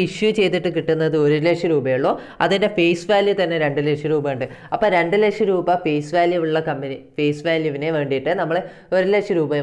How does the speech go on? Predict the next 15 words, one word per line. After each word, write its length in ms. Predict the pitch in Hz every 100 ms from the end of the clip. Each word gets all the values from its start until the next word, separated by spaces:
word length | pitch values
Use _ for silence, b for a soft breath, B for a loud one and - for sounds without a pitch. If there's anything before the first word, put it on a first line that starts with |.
| 139
മാത്രമാണ് 360 | 135 135 139 156 160
ഇഷ്യൂ 180 | 165 185 165
ചെയ്തിട്ട് 300 | 143 147 185
കിട്ടുന്നത്. 360 | 190 180 151 147
ബാക്കി 300 | 151 185 202
ഒരു 160 | 180 165
ലക്ഷം 180 | 160 165
രൂപ 180 | 147 143 139
നമ്മൾ 160 | 135
എന്ത് 160 | 135 135
ചെയ്യണം? 240 | 131 127 B B - 156
ജനറൽ 380 | 165 175 202 180
റിസർവിൽ 340 | 151 147 135 135
നിന്ന് 140 | 165 208
കണ്ടെത്തണം. 420 | 190 175 131